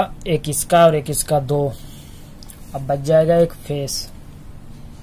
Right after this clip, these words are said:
फेस को आप बीच में डाल दें, फेस को इस तरह से बीच में डाल दें, बच जाएगा दो। इसको सीधा यहाँ डाल दें,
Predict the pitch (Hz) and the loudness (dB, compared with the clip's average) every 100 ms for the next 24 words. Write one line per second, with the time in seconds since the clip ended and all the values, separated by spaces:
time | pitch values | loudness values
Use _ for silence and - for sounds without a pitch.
0 | - - - - - - - 151 151 - | -16 -16 -14 -14 -14 -12 0 2 2 4
1 | 156 151 143 147 165 160 165 170 190 190 | 4 4 0 -2 2 6 6 6 2 -2
2 | - - - - - - - - - - | -8 -16 -18 -16 -16 -16 -16 -16 -18 -18
3 | - - - - - - - - - - | -18 -16 -16 -14 -12 -12 -12 -16 -16 -4
4 | 143 143 - 151 - 151 151 151 139 147 | -2 -2 0 0 0 2 2 2 -2 -4
5 | 147 151 139 143 151 160 - - - - | -4 0 2 2 0 -2 -6 -16 -16 -18
6 | - - - - - - - 139 139 139 | -18 -18 -18 -18 -18 -14 -6 -2 0 6
7 | 151 151 151 165 175 - - - 151 - | 6 6 6 6 4 2 -8 -4 -4 -2
8 | 147 143 160 185 175 135 135 139 147 160 | 0 4 4 4 0 0 2 4 4 4
9 | 185 | -2